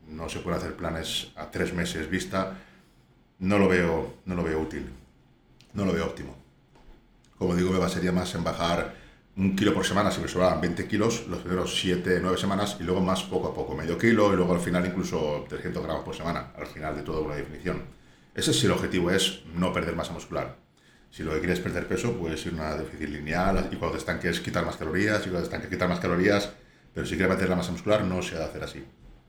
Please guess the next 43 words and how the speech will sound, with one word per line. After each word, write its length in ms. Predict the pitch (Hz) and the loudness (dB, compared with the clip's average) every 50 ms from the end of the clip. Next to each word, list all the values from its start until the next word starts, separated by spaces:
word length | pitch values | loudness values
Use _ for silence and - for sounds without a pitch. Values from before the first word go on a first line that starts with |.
| - - - - _ _ - - - _ _ _ _ _ _ _ _ - - - - - - - - - _ _ - | -20 -20 -20 -20 _ _ -20 -20 -20 _ _ _ _ _ _ _ _ -20 -20 -20 -20 -20 -20 -20 -20 -20 _ _ -10
En 100 | 87 82 | -8 -6
mi 80 | 85 | 0
caso, 320 | - 110 107 - - 120 117 | 2 2 2 2 2 2 2
que 100 | 110 - | 0 0
soy 120 | 110 110 | 0 -2
genéticamente 520 | - 107 101 92 98 98 95 92 90 98 | -2 -2 -2 0 0 0 0 0 0 0
delgado, 540 | 90 87 85 85 95 98 107 117 123 - - | 0 0 2 2 2 2 4 2 0 -2 -2
para 200 | - 95 87 85 | 0 2 2 2
los 200 | 85 82 82 - 107 | 2 0 -2 -2 -2
hombros, 220 | 101 110 113 113 | 0 0 0 0
¿cuántas 320 | 113 117 104 95 113 107 | 0 -2 -2 -2 -2 -2
series 260 | - - 101 101 90 104 | 0 0 0 0 0 0
y 40 | |
repeticiones 540 | 98 95 92 92 92 - - 101 95 92 80 | -2 -2 -2 0 -2 0 0 0 2 2 2
debo 180 | 90 92 90 90 | 2 2 0 0
hacer? 320 | 90 - 71 67 67 65 - - - - - - _ _ _ _ _ | 0 -2 -4 -4 -4 -8 -12 -16 -20 -20 -20 -20 _ _ _ _ _
¿Con 180 | - 87 80 | -8 -6 -2
cuánto 300 | - 101 98 98 92 95 | 0 0 2 2 2 2
peso 400 | 87 92 87 - - 113 123 123 - | 2 2 0 2 2 2 0 0 0
y 100 | 101 82 | -2 -2
cuántos 420 | - - 90 92 90 104 95 87 | 0 0 0 2 2 0 0 2
días 180 | 101 92 90 98 | 2 2 2 0
a 60 | 90 | 0
la 80 | 85 | 0
semana 240 | - 90 87 87 104 | 0 0 0 2 2
los 160 | 98 87 - | 2 0 0
tengo 160 | - 92 82 80 | -2 -2 -2 -2
que 80 | 80 | -2
entrenar? 460 | 78 - - 78 76 69 - - - - - _ _ - - - _ _ - - - - - - - _ _ _ _ _ - _ - - - - | -4 -6 -4 -2 -2 -2 -2 -4 -8 -14 -20 _ _ -20 -20 -20 _ _ -20 -20 -20 -20 -20 -20 -20 _ _ _ _ _ -20 _ -20 -20 -14 -8
Esto 240 | - 95 - 113 107 | -8 -2 0 2 2
es 80 | 87 87 | 2 2
muy 120 | 104 101 | 2 2
individual, 580 | 95 90 80 78 76 85 92 95 92 - - - | 2 2 2 2 2 4 4 4 2 0 -4 -8
o 60 | - | -10
sea, 200 | - - 95 87 | -4 0 0 2
el 100 | 85 85 | 2 2
volumen 260 | 85 85 90 90 98 | 0 0 0 2 2
de 80 | 95 95 | 2 2
entrenamiento 560 | 95 95 95 95 95 95 95 92 95 101 98 | 2 2 2 2 2 2 0 2 4 4 6
es 120 | 92 92 - | 6 4 4
siempre 360 | - 101 92 95 87 95 98 | 2 0 0 2 2 0 0
muy 200 | 92 92 104 104 | 0 2 2 2
individual. 600 | 98 95 90 85 78 78 87 98 95 90 85 90 | 2 2 2 2 2 2 4 4 4 4 2 0